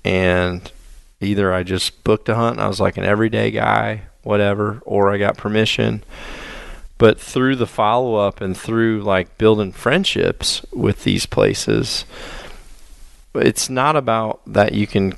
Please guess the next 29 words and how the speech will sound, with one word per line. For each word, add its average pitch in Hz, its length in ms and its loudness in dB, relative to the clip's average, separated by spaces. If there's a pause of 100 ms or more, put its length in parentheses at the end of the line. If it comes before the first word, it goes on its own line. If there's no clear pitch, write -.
keep - 380 0
hunting 113 360 2
there. 135 460 0 (180)
What's 104 320 2
crazy 123 520 0
is 98 180 -2
how 104 220 0
people 98 720 -2
want 101 420 0
you 95 100 -4
to 92 60 -2
be 95 140 -2
successful. - 840 0 (140)
And 98 280 2
when 101 180 2
you're 92 120 -2
friends 143 340 2
with 101 120 0
someone, 98 580 0 (1400)
then 123 500 -2
you 127 120 -6
start 110 340 0
recognizing 101 720 -2
the 95 80 -6
fact 98 420 2
of 95 120 -8
him 107 280 2
being 101 260 2
like, 98 340 0